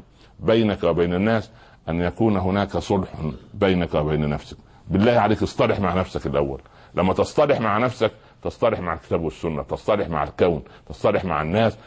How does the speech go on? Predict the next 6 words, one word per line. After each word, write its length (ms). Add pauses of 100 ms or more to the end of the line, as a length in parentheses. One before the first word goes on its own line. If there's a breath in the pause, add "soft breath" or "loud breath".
(140 loud breath)
عندئذ 580 (300 loud breath)
تأخذ 360
الناس 460 (400 loud breath)
وتقدر 680
لهم 320
أعذارهم. 640